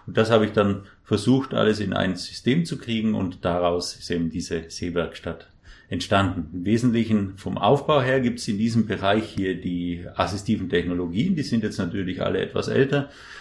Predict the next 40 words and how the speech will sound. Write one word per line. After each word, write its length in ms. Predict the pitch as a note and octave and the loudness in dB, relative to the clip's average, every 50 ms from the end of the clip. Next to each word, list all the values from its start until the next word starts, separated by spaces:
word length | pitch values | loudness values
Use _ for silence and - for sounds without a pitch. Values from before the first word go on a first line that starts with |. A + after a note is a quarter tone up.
| - - - - | -20 -20 -16 -10
aber 280 | - - G2+ F#2+ G2 F#2 | -4 -4 -2 0 0 2
haben 200 | G2 F#2+ F#2 E2+ | 2 0 0 0
vorwiegend 420 | G2 G#2 G2+ G2 G2 F#2+ F2+ E2+ | -2 -2 -2 0 -2 -2 -2 -2
eben 220 | F2 F2 F2 E2+ | -2 -2 -2 -2
Demonstrationscharakter, 1300 | G2+ A#2+ D#3 E3+ D3+ - - - - - - B2+ A#2+ A#2+ A2+ - - - G2+ G#2+ G#2 G#2+ - - - G#2 | -2 0 0 0 0 -2 -2 -2 -4 -2 0 -2 0 0 -2 -4 -6 -8 -4 -4 -4 -4 -4 -6 -4 -2
auch 240 | F2+ E2+ - - - | -2 -2 -4 -6 -14
im 300 | F2 - D#2 D#2+ F2+ - - | -12 -12 -12 -12 -12 -6 -4
Rahmen 260 | F2 F2 F2+ F2 E2+ | -2 -2 0 -2 -2
der 100 | E2+ D#2+ | -2 -2
Lehre 280 | F2 G#2 B2+ C3+ C#3+ | 0 0 0 0 -2
und 160 | C#3 B2+ A#2 - | -2 -4 -4 -2
so 140 | A2+ G#2+ | -2 0
weiter. 400 | G#2+ G#2 G#2 G2+ G#2 G#2 G2 - - - - - - - - | 0 0 0 0 -2 -4 -6 -6 -10 -16 -20 -20 -20 -8 -2
Und 280 | A2 G#2 G2+ F#2+ - - - - - - - | 0 0 0 0 -4 -12 -14 -16 -16 -10 -2
dann, 360 | F#2+ F#2 F#2 F#2 F2+ F2 - | 0 0 0 0 -4 -6 -4
wenn 160 | F#2+ F#2 F#2 | -4 -2 0
wir 140 | F#2 F2+ E2 | 2 2 6
weitergehen, 520 | F2 F2+ G#2+ G#2+ A2+ F#2+ G2 G2+ G2 F#2+ - | 6 6 6 6 4 2 2 2 0 2 0
gibt's 240 | A2 G#2 - - | -2 -4 -4 -4
dann 220 | - G2+ F#2 F2 F2 | -2 0 0 0 -2
diverse 420 | G2 F2 F#2 G2 G2+ G2 F2+ E2 | -2 0 0 0 0 0 -4 -8
Stationen, 640 | - - - E2+ - - - A2 B2 D3 D#3+ D#3+ D#3 | -6 -6 -6 -6 -6 -2 0 2 4 4 2 0 -2
so 180 | C#3 - A2+ G2+ | -2 -2 -4 -4
zwölf, 400 | - - - G#2 G#2 G2+ - - | -4 -2 -4 -4 -4 -4 -8 -8
dreizehn 380 | - F#2 F#2+ F#2+ - - F#2 - | -6 -4 -2 -2 -2 -4 -10 -8
Stationen 500 | - - F#2+ - - C#3 D#3 E3+ D#3 C#3+ | -6 -8 -8 -2 0 2 2 2 2 2
haben 160 | C3+ C3+ B2+ | 0 0 2
wir 80 | A#2 | 2
hier 120 | A2+ A2+ A2 | 2 2 4
eingerichtet, 520 | G#2+ A2 G#2 G#2 G2+ G2+ - A2 E2+ - | 2 2 2 0 -4 -4 -4 -6 -6 -4
wo 80 | G2 F#2 | -4 -4
es 220 | E2+ - - - | -4 -4 -10 -10
zum 160 | - E2 E2 | -8 -8 -8
Beispiel 340 | - - G#2+ - - - F2+ | -6 -6 -6 -6 -8 -10 -8
um 140 | - F2+ F2+ | -8 -8 -8
Farben 440 | - - G2 G#2 A2 A2 G#2+ G2+ F2+ | 0 2 4 4 4 4 2 0 0
geht, 380 | F#2 F#2+ F#2 F#2 F2+ - - | 0 -2 -2 -4 -4 -8 -12
wo 140 | - F2 E2+ | -10 -8 -8
es 120 | F2 - - | -8 -8 -8
um, 500 | E2+ E2 E2+ E2+ E2 E2 D#2+ D#2 D#2+ | -6 -4 -4 -2 -2 -4 -4 -6 -8